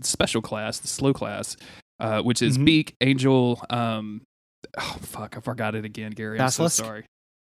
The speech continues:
Speaker 1: Basilisk, uh,
Speaker 2: Right.
Speaker 1: and Ernst. Um, I love
Speaker 2: Mm-hmm.
Speaker 1: that Angel is wearing a shirt with the print of what looks like her on the front. Um,
Speaker 2: <laughs> She is wearing a print with her, like, Facebook profile
Speaker 1: <laughs> Yes,
Speaker 2: picture
Speaker 1: very
Speaker 2: on
Speaker 1: good,
Speaker 2: it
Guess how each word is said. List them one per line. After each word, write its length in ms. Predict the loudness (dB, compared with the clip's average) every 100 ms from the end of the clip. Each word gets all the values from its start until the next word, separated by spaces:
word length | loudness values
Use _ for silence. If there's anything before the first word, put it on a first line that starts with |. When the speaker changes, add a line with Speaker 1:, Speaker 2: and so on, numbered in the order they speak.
| _
Speaker 1:
Basilisk, 680 | -6 -4 0 2 4 2 0 -4
uh, 340 | 0 0 0 -4 -10 -14 -12 -10
Speaker 2:
Right. 160 | -10 0
Speaker 1:
and 380 | 4 6 4 4 6
Ernst. 480 | 8 8 2 2 -6 -6
Um, 420 | 0 2 2 0 2
I 60 | 8
love 140 | 8
Speaker 2:
Mm-hmm. 40 | 8
Speaker 1:
that 100 | 8
Angel 320 | 6 8 6
is 120 | 6
wearing 200 | 4 2
a 40 | 2
shirt 380 | 2 0 0 -4
with 100 | -6
the 80 |
print 240 | -2 0 0
of 80 | 0
what 180 | -2
looks 200 | -2 -2
like 160 | -2 -4
her 340 | -4 -4 -2
on 80 | -4
the 60 | 0
front. 280 | 0 -2 -6 -20 -12 -8
Um, 140 | 4
Speaker 2:
<laughs> 220 | 6 8
She 180 | 8 10
is 140 | 10
wearing 240 | 12 12 10
a 40 |
print 300 | 8 8 8
with 140 | 8 8
her, 180 | 8
like, 140 | 8 6
Facebook 320 | 4 4 2 2
profile 500 | 2 2 2 2 2
Speaker 1:
<laughs> 40 | -2
Yes, 400 | -2 0 4 4
Speaker 2:
picture 160 | 8 8 8
Speaker 1:
very 20 |
Speaker 2:
on 60 | 6
Speaker 1:
good, 220 | 4
Speaker 2:
it 20 | 4